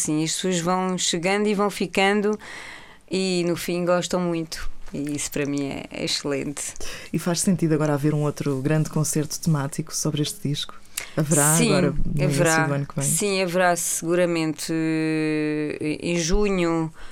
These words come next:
Speaker 1: vou apresentar aqui em Lisboa no Teatro da Trindade.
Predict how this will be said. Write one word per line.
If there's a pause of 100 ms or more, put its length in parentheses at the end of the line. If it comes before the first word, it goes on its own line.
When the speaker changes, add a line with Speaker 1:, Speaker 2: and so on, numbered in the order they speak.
(140)
Speaker 1:
vou
apresentar
aqui
em
Lisboa
no
Teatro
da
Trindade.